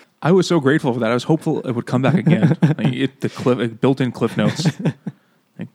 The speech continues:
Speaker 1: just tell me what's, like,
Speaker 2: Even
Speaker 1: I've
Speaker 2: Agatha was
Speaker 1: lost,
Speaker 2: like, "I gotta help
Speaker 1: clearly
Speaker 2: people out
Speaker 1: she
Speaker 2: here."
Speaker 1: knows we lost track. It was fucking ridiculous. Knowing that they're the most popular, you know, the most successful author of all time does not make me wanna read any more for other books,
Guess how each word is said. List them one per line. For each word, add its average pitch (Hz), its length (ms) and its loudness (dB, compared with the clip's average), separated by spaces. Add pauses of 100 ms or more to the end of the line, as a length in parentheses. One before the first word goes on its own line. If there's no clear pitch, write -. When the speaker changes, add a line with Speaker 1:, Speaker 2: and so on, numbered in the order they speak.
(120)
Speaker 1:
just - 260 -6
tell 131 220 -2
me 131 80 2
what's, 123 240 -2
like, 113 160 -14
Speaker 2:
Even 117 200 -4
Speaker 1:
I've 101 100 0
Speaker 2:
Agatha 101 200 -4
was 120 140 0
Speaker 1:
lost, - 60 -10
Speaker 2:
like, 87 140 -4
"I 92 120 -4
gotta 92 200 2
help 156 200 4
Speaker 1:
clearly 147 100 4
Speaker 2:
people 82 140 0
out 82 80 0
Speaker 1:
she 135 60 0
Speaker 2:
here." 127 100 2
Speaker 1:
knows 123 120 2
we 117 120 0
lost 107 240 -2
track. 95 300 -6 (840)
It 139 120 -8
was 117 220 -6
fucking 123 320 -8
ridiculous. - 800 -14 (420)
Knowing 143 460 2
that 120 100 2
they're 120 220 2
the 117 40 2
most 113 220 0 (160)
popular, 113 760 -2
you 107 60 -6
know, 101 80 -4
the 110 140 -8
most 104 240 -6 (420)
successful 117 380 -6
author 107 320 -4
of 98 80 -6
all 95 120 -2
time 120 280 -4
does 107 120 -4
not 123 280 -6
make 117 340 -4
me 110 140 -2
wanna 104 280 -2
read 101 380 -4
any 104 140 -6
more 101 180 -4
for 98 140 -8
other 95 100 -6
books, - 520 -8